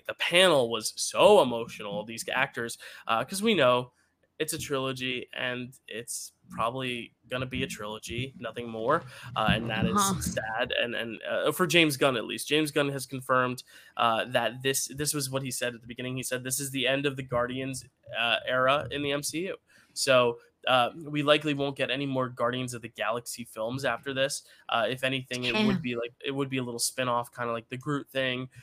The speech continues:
Speaker 1: uh, maybe a cameo every now and then, but we also don't know who's gonna survive this film or not. But, like, this team up is not gonna be seen again on,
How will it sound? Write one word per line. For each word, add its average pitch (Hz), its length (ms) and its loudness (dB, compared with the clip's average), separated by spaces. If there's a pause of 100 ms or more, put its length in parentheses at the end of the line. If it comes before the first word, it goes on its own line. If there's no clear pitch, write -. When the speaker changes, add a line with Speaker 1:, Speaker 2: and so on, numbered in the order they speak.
(180)
Speaker 1:
uh, 110 160 -2
maybe 127 320 0
a 120 40 -2
cameo 131 520 -2
every 127 200 -2
now 123 160 -2
and 123 100 -4
then, 123 80 -2
but 127 100 -8
we 135 100 0
also 143 200 4
don't 135 140 0
know 127 100 0
who's 131 220 -4
gonna 113 160 -8
survive 117 580 0
this 120 180 -6
film 120 260 -4
or 117 40 -6
not. 113 200 -4
But, 120 60 -4
like, 117 200 -4
this 151 180 2
team 170 340 4
up 120 220 2 (600)
is 139 160 0
not 131 180 6
gonna 135 120 0
be 127 80 -2
seen 127 360 0
again 113 440 0 (100)
on, 110 420 -2